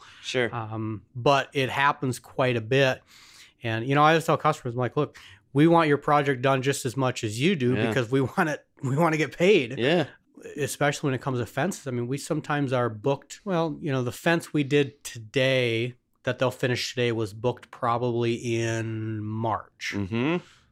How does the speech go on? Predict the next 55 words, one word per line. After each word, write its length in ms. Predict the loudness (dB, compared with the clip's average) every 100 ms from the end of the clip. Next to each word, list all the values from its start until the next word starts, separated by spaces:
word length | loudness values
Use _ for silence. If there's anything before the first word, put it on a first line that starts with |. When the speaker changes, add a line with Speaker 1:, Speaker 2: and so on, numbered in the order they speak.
| _
Speaker 2:
So 680 | -8 2 4 6 4 2 -2 -10 _ _ _ _ _ _ _ _ _ -4
Speaker 1:
Again, 320 | 2 4 2
'cause 160 | 0 0
of 80 | 2
our 100 | 2
climate 440 | 0 0 0 0
here. 280 | 0 0 -2 2
Speaker 2:
Yeah, 240 | 4 6
because 220 | 4 2
of 60 | 2
our 60 |
climate 320 | 2 4 4 4
there. 100 | 4
Speaker 1:
Limited 360 | 4 4 2
time. 380 | 0 0 0 -4 -2
Yeah. 100 | 2
Speaker 2:
Limited 340 | 4 6 4 2
time. 380 | 0 0 -2 -6 _ -20 -18 0
And 380 | 4 6 6 6
the 80 | 4
fence 260 | 2 2
project 540 | 0 2 2 2 -2 -2
takes 420 | -2 -2 -10 -16 _
one 180 | -2 2
day. 220 | 0 -2 -12 _ -12
Speaker 1:
Mm-hmm. 220 | -8 -8 -10 -20 -20 _ _
Speaker 2:
And 80 | 2
I 40 |
can 140 | 4 4
imagine 240 | 4 4
the 60 | 2
customer 340 | 0 0 -2
thinking, 320 | -4 -4 -6 -10 -6
"I 100 | -4
had 240 | -2 -2
to 80 | 0
wait 400 | 2 2 2 -2 _ _ _ _
how 280 | -6 0 2
many 260 | 4 4 4
months 460 | 2 0 -2 -6 -6
and 100 | -2
it 100 | 0
took 120 | 2
Speaker 1:
Mm-hmm. 80 | 2
Speaker 2:
you 60 | 2
one 220 | 2 0
day?" 120 | 0 0
I'm 60 |
like, 200 | -4 -6
"Yeah, 160 | -6 -6
but 180 | -8 -8
we 140 | -8
had 240 | -8 -10 -8
fifty-six 760 | -6 -4 -6 -6 -6 -6 -4
other 320 | -2 0 -2